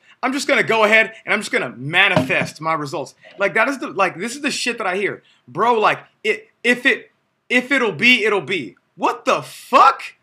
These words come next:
What the fu-, like, oh, you know,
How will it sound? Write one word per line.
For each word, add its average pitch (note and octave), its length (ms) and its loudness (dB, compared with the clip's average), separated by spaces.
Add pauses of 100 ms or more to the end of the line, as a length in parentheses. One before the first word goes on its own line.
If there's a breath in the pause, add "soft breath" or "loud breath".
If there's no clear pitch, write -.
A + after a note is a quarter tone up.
(240)
What - 140 -16
the D#4+ 100 -4
fu-, - 200 -18 (140)
like, - 380 0 (200)
oh, G#3 360 0 (100)
you A3 120 -8
know, G3 400 0